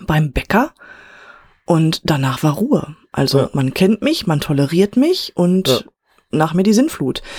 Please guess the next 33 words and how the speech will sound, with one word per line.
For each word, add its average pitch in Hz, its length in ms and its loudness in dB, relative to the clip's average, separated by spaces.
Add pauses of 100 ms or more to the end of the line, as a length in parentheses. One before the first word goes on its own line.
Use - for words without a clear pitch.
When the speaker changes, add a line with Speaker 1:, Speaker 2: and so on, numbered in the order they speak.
(260)
Speaker 1:
Aber 254 380 0
ich - 140 -2
muss 240 160 2
auch 220 80 -4
dazu 214 320 -4
sagen, 208 360 2
ein 165 240 -2
ganz, 233 460 0
ganz 208 440 0
großer 196 420 0
Aspekt - 480 -4
ist - 260 -4
auch, 156 300 -2
wie 180 300 0
gehe 175 340 2
ich - 420 -4
selbst 175 720 -2
mit - 160 -4
meiner 151 300 -2
Barfüßigkeit 151 1120 -4
um? 151 360 0 (160)
Speaker 2:
Absolut. - 260 -6
Speaker 1:
Weil 151 180 2
das 156 260 0
strahle 143 460 -2
ich - 240 -4
auch 180 240 -4
aus. 170 400 -4
Wenn 170 160 2
ich 170 160 -2
ganz 214 220 0
Speaker 2:
Richtig. - 120 -4
Speaker 1:
selbstverständlich 208 1120 0